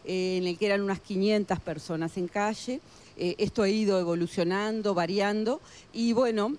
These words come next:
entendíamos que era posible que hubiera más gente. Eh, de todas maneras, eh, creemos que el número es manejable. Estamos hablando de dos mil personas en total, es decir, entre las que están en centros y las que están en la calle.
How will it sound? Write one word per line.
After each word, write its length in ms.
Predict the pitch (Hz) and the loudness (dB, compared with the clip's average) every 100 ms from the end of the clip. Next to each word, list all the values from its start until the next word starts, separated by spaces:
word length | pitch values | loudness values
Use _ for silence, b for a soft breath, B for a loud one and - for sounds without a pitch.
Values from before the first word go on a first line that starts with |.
| - | -2
entendíamos 580 | 208 190 190 226 233 220 | -2 0 0 0 0 0
que 120 | 233 | 0
era 120 | 190 | 0
posible 720 | 190 190 - 311 311 226 180 | 0 -4 0 2 2 0 -4
que 340 | - 185 175 170 | -4 -4 -2 -2
hubiera 480 | 185 180 190 190 | -2 0 0 2
más 180 | 190 220 | 0 0
gente. 560 | - 247 240 254 302 370 B B B | 0 2 2 0 -4 -6 B B B
Eh, 340 | 196 196 190 180 | 0 2 2 0
de 120 | 190 | 0
todas 280 | 196 202 254 | 2 2 2
maneras, 680 | 220 220 233 233 285 - - | -2 0 0 0 -2 -6 -4
eh, 300 | 208 196 180 - | 0 0 -2 -2
creemos 400 | 196 196 214 226 | 0 2 0 -2
que 400 | - 226 233 226 | 0 2 2 -2
el 240 | - 220 220 | -2 0 2
número 480 | 233 233 196 175 - | 2 2 2 2 0
es 120 | 208 | 0
manejable. 800 | 214 220 226 247 254 262 262 247 | 0 0 0 0 0 0 -2 -2
Estamos 320 | 190 190 196 | -2 -2 0
hablando 480 | 196 196 196 196 175 B B - | 2 2 0 0 -2 B B -4
de 120 | 190 | 2
dos 140 | 185 196 | 2 2
mil 200 | 240 233 | 0 0
personas 420 | 208 214 233 214 - | -2 0 -2 -2 -2
en 160 | 180 | -2
total, 460 | 165 165 226 226 190 | 0 2 2 0 0
es 60 | |
decir, 260 | 185 165 190 | -4 -2 -2
entre 200 | 170 170 | -2 -2
las 140 | 170 | -4
que 80 | 170 | -4
están 380 | 165 208 214 214 B B B | -2 0 0 -2 B B B
en 220 | 185 185 | 0 2
centros 520 | 233 220 214 180 165 | 2 0 0 -4 -4
y 60 | 180 | -4
las 160 | 156 | -4
que 120 | - | -6
están 260 | 139 175 170 | -6 -2 2
en 120 | 180 | 2
la 100 | 208 | 0
calle. 440 | 226 220 233 285 | 0 -2 -2 -6